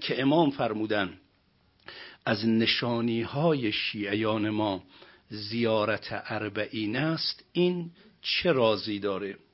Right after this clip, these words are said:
و چه نکته ای رو در درایت این روایت باید توجه بیشتری کرد؟ خب، دو بخش می‌شه. یک بخش اصل زیارت که چیست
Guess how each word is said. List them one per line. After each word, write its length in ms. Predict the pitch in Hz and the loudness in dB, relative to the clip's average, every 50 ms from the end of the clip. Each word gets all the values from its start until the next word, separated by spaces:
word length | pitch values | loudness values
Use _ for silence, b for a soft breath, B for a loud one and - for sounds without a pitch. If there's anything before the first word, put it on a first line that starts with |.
| _ _ - | _ _ -6
و 60 | 117 | -6
چه 240 | 117 - - - 165 | -4 -2 0 2 2
نکته 420 | 151 120 113 - - - - - | 4 2 0 0 -4 -8 -4 -2
ای 220 | 160 202 165 135 135 | -2 0 2 2 2
رو 340 | 127 131 131 135 135 127 - B B B B B B B B B - | 4 4 4 4 2 0 -4 B B B B B B B B B 2
در 140 | 117 110 | 4 4
درایت 1000 | 110 110 107 107 104 110 107 101 107 107 107 107 104 104 104 107 104 101 - - | 4 2 -2 -2 2 4 4 4 4 4 4 4 4 2 2 0 0 0 -2 -4
این 340 | 113 104 98 110 110 107 104 | -4 -4 -2 -2 -2 0 0
روایت 760 | 104 104 104 104 104 107 98 104 113 127 147 156 160 160 - - 131 | 0 0 0 0 0 -2 -2 -2 -4 -4 -4 -6 -6 -8 -10 -10 -6
باید 460 | 117 113 107 107 107 113 123 135 135 - | -2 -2 0 0 0 -2 -2 -2 -4 -6
توجه 640 | - 113 101 104 95 101 92 95 101 95 98 95 | -8 -6 -4 -2 -4 -4 -4 -4 -4 -4 -4 -4
بیشتری 500 | 90 92 - - - - 127 107 90 87 | -4 -2 -2 0 2 4 2 2 2 0
کرد؟ 240 | 87 - - 87 - _ - - - _ B B B B B B B B B | -8 -10 -14 -14 -16 _ -20 -20 -20 _ B B B B B B B B B
خب، 280 | B - - 160 131 131 135 | B 2 2 2 2 6 8
دو 120 | 185 202 | 10 10
بخش 440 | 175 131 107 101 - - - - - | 10 10 8 6 6 2 -2 -2 -4
می‌شه. 300 | 101 98 87 - - - - - 147 | -4 -6 -6 -6 -6 -8 -8 -2 2
یک 240 | 165 196 190 - | 2 2 2 2
بخش 420 | 160 156 156 156 143 - - - - - _ - | 2 2 4 4 4 2 -2 -6 -6 -8 _ -2
اصل 540 | - 151 156 - - - - - 180 175 180 | 0 0 0 0 0 -4 -4 -2 0 0 0
زیارت 840 | 165 143 143 151 147 143 139 131 127 131 123 127 131 - - - - - _ _ _ _ b b b b b b b b b | 0 2 4 4 6 6 6 4 4 2 2 0 -2 -4 -8 -10 -10 -14 _ _ _ _ b b b b b b b b b
که 160 | - - 156 139 | -2 0 0 0
چیست 640 | - - - - 156 147 143 143 143 - - - | 0 0 0 0 2 2 2 0 -2 -4 -6 -8